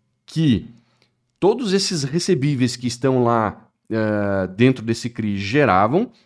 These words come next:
Esses recebíveis deveriam ir para uma conta centralizada do cri, e esse cara desviou esse dinheiro, esse dinheiro não foi parar lá dentro da conta centralizada, foi parar lá na conta da própria incorporadora, na conta do cara.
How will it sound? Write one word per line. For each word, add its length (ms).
Esses 320
recebíveis 640
deveriam 440
ir 200
para 180
uma 180
conta 320
centralizada 800
do 340
cri, 420
e 120
esse 180
cara 260
desviou 440
esse 120
dinheiro, 280
esse 140
dinheiro 260
não 200
foi 360
parar 360
lá 180
dentro 360
da 80
conta 320
centralizada, 760
foi 240
parar 300
lá 200
na 140
conta 320
da 100
própria 360
incorporadora, 720
na 100
conta 300
do 100
cara. 380